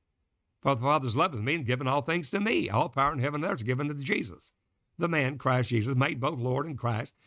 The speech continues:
The Lord is that quickening Spirit now, First Corinthians fifteen forty-five. This will change your prayer life. Because now you ask in my name, and I say not, "I pray the Father for you."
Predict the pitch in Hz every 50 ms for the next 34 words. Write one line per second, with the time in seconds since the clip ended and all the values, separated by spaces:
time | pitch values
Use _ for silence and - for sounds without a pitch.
0 | _ _ _ - 135 139 147 151 156 160 160 - - 156 156 151 117 139 143 147
1 | - _ - 139 127 151 139 139 143 135 - - - 190 202 196 - 101 117 110
2 | 95 82 76 - - 117 110 113 - - 110 107 98 92 113 127 123 - 127 107
3 | - 131 123 127 123 131 139 143 147 127 - 190 196 170 127 85 80 - _ _
4 | _ _ _ _ _ _ - 143 175 - - 135 123 - - 127 123 127 117 143
5 | 139 - 180 180 190 180 160 139 113 87 - - _ _ _ _ _ _ _ _
6 | _ _ _ _ _ _ _ _ _ _ _ _ _ _ _ _ _ _ _ _
7 | - - - - 143 139 120 92 117 147 180 185 170 143 120 127 135 - - -
8 | 117 98 82 82 90 117 131 - - - - 95 107 98 90 101 120 147 175 180
9 | 151 113 98 90 85 85 87 104 135 175 190 180 147 - _ _ _ _ _ _
10 | _ _ _ _ _ _ _ _ _ _ _ _ _ _ _ _ _ _ _ _
11 | _ _ _ _ _ _ _ - 131 120 117 113 120 135 147 131 120 110 - -
12 | 120 113 104 101 98 92 92 90 - 113 104 95 85 80 - 110 98 87 90 90
13 | - - 123 110 117 139 165 202 330 -